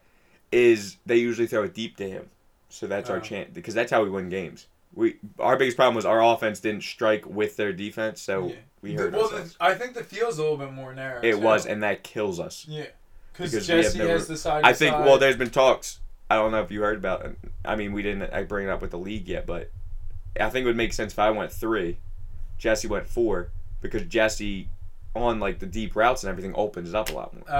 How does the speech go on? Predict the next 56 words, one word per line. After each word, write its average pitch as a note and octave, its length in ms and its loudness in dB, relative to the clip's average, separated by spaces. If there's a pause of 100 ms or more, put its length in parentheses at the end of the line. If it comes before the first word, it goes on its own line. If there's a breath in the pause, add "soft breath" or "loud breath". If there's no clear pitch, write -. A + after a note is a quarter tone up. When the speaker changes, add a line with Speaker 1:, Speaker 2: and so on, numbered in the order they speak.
Speaker 2:
Okay. C3 180 -10 (460 soft breath)
Speaker 1:
And A2 140 -2
then G#2 120 0
I G#2+ 140 2
could A2+ 120 -6
just F#2 220 -6
literally G#2+ 300 0
sit - 180 -6
in E2 60 -10
the F#2+ 60 -8
middle F#2+ 180 -6
of E2+ 60 -10
the - 40 -16
field F2+ 280 -6
and F2+ 140 -12
do G2+ 120 -4
what F2+ 80 -2
I E2 100 -4
do F2 140 -4
all D#2 60 -4
the E2+ 100 -2
time. - 220 -12 (420)
Speaker 2:
Yeah, A#2+ 200 -10
well, A2 280 -12
just B2 240 -10
tell C3+ 160 -6
me C3 80 -14
what B2 100 -8
side A#2 240 -6
you're - 100 -8
going, - 120 -12 (200)
'cause - 160 -12
that's - 300 -12
Speaker 1:
Oh, C#3 60 4
Speaker 2:
what C3 80 4
Speaker 1:
yeah, C3+ 120 0
dude, D3+ 220 2
Speaker 2:
that's C3+ 220 10
Speaker 1:
I, - 40 2
Speaker 2:
what B2+ 80 10
Speaker 1:
I D#3+ 120 12
always, E3+ 200 10
Speaker 2:
I D3 100 6
Speaker 1:
yeah, D#3 140 8
Speaker 2:
play - 100 10
Speaker 1:
I - 120 10
know, C#3 80 6
Speaker 2:
off - 60 2
Speaker 1:
I, B2 140 8
Speaker 2:
of A#2 100 -2
the - 40 -8
Speaker 1:
yeah, C3 180 4
Speaker 2:
three. - 80 -2
Speaker 1:
I B2 120 8
always, B2+ 320 6
I, A#2 340 4